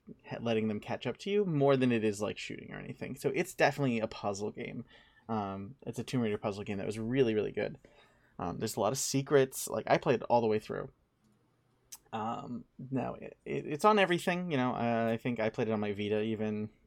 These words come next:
um, but it works really well on the phone. I think that that swipe control works really well. Um, and so this morning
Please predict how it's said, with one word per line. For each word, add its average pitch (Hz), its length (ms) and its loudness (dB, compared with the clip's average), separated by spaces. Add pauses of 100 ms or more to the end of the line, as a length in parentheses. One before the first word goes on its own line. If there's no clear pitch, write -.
um, 101 540 -2 (240)
but 104 200 0
it 113 160 -2
works 123 240 -6
really 113 140 6
well 98 140 4
on 104 120 -6
the 104 60 -10
phone. - 280 -8
I 117 80 -6
think 113 240 -6
that 107 200 -2
that 104 220 -2
swipe - 300 -4
control 101 440 -6 (460)
works - 200 -8
really 110 500 -2
well. 107 420 -4 (420)
Um, 104 460 -2
and 113 160 -2
so 113 800 4
this 113 200 -6
morning 139 560 2